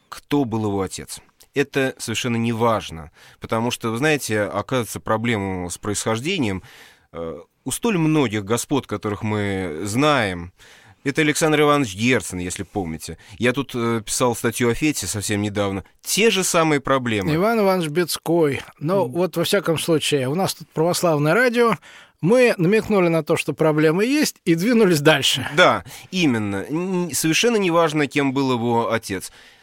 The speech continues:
Speaker 1: Э, совершенно неважно, какой у него был титул. В литературе у него истинно графский титул.
Speaker 2: Ну что ж, а, давайте попробуем отследить от азов его жизнь и судьбу.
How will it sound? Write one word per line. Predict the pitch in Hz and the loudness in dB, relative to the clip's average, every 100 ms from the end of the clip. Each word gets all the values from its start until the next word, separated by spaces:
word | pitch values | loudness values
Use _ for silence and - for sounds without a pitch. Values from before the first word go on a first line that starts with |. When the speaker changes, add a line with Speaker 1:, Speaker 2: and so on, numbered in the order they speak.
| _ | _
Speaker 1:
Э, | - 113 113 110 104 87 _ | -2 0 2 2 -2 -8 _
совершенно | 120 151 147 214 | -4 -2 0 2
неважно, | 185 156 170 165 | 2 2 2 2
какой | 147 - 156 | -2 0 2
у | |
него | 151 147 151 | 2 2 0
был | 151 | -2
титул. | 151 - 127 - 92 | -4 -4 -4 -4 -4
В | |
литературе | 117 117 135 135 220 214 | -4 0 2 2 0 0
у | 117 | 0
него | 107 95 - | 0 -2 -6
истинно | 147 151 - 85 82 - | -6 -6 -6 -8 -10 -10
графский | 87 107 110 - 78 - _ | -4 -2 -2 -6 -12 -16 _
титул. | - 87 80 78 _ _ _ _ - _ _ | -10 -10 -10 -16 _ _ _ _ -20 _ _
Speaker 2:
Ну | 147 180 233 | -4 0 0
что | 185 123 | 0 -2
ж, | - - - - - - | -4 -14 -20 -20 -20 -4
а, | 139 147 143 135 131 117 110 - - _ _ _ - | 2 4 4 4 2 -2 -6 -12 -18 _ _ _ -4
давайте | 143 165 254 - | 0 0 -2 -2
попробуем | 262 220 247 240 233 226 | -4 0 0 2 0 0
отследить | 202 208 202 233 247 | -2 -4 -6 -6 -6
от | 247 | -4
азов | 240 214 254 247 - - | -2 0 0 -2 -8 -6
его | 160 160 170 180 185 156 | -2 0 0 2 4 4
жизнь | 160 151 | 2 0
и | 151 | -2
судьбу. | - 165 131 | -2 -4 -4